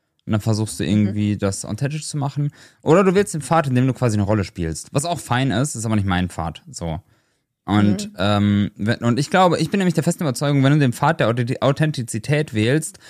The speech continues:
Speaker 1: dann machst du dich zwar angreifbarer, aber ich glaube, auf dem Long Run ist das, äh, so scheiß auf Ertrag, darum geht's jetzt gar nicht, einfach weniger anstrengend, weil du keine Maske
Speaker 2: Mhm.
Speaker 1: aufsetzen musst. Aber dieses authentisch sein, das musst du auch lernen.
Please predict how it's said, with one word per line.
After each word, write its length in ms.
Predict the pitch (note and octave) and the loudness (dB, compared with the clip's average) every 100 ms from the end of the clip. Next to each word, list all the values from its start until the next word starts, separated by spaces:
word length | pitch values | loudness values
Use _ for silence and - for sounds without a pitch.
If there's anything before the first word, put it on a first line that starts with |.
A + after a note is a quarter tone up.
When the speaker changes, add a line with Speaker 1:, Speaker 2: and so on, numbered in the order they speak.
| - - | -8 0
Speaker 1:
dann 80 | |
machst 160 | C3 D#3 | 0 0
du 40 | |
dich 120 | F3+ - | -6 -4
zwar 120 | A2 | 2
angreifbarer, 840 | D#3+ F3+ G3 - E3+ F3 F#3 G3+ G#3 - - | 2 4 2 2 2 4 4 2 -2 -12 -2
aber 120 | C3+ | 0
ich 40 | C#3 | 4
glaube, 200 | F3+ E3+ | 2 2
auf 80 | |
dem 80 | B2+ | 4
Long 360 | A#2+ C#3+ F#3+ F3+ | 4 4 4 4
Run 360 | F3+ F3+ F#3 F3+ _ - | 4 4 2 -2 _ -2
ist 240 | D3+ - C#3+ | 0 0 -2
das, 300 | C3+ - - | -2 -2 -4
äh, 380 | A#2 A2+ A2+ - _ _ _ - E2+ - C2+ B1+ | 2 4 4 2 _ _ _ -18 -18 -16 -18 -6
so 200 | A#2+ B2+ | 0 2
scheiß 280 | - F#3 F#3+ | 2 -2 -2
auf 80 | |
Ertrag, 420 | D3 - - A2 G#2 | -4 -2 0 0 2
darum 200 | A2 A2 | 2 2
geht's 160 | C3 | 0
jetzt 120 | G#2 - | -2 0
gar 180 | G#2+ | 2
nicht, 200 | A2 A#2+ | 2 0
einfach 160 | A#2+ A2+ | -2 2
weniger 240 | B2+ B2 | 4 4
anstrengend, 580 | F2 A#2 - E2 E2 - _ _ _ _ _ | 2 -2 -2 -2 -2 -4 _ _ _ _ _
weil 120 | G2+ G#2 | 0 0
du 60 | |
keine 180 | G#2 A2+ | 2 2
Maske 260 | A2+ - F#2 | 2 2 0
Speaker 2:
Mhm. 60 | |
Speaker 1:
aufsetzen 380 | F#3+ G2+ E2 - | 0 -2 -4 -4
musst. 220 | E2+ - | -4 -2
Aber 340 | D#3+ E3+ F#3+ G3 | -2 2 2 2
dieses 220 | C#3 B2 | 0 0
authentisch 360 | B2+ F3+ F3 | -2 -2 -2
sein, 120 | C#3+ B2 | -2 0
das 80 | |
musst 180 | C3+ D3+ | 0 0
du 60 | - | -2
auch 100 | G2 | 0
lernen. 460 | G#2+ A2+ F#2+ D#2+ | 2 2 2 -2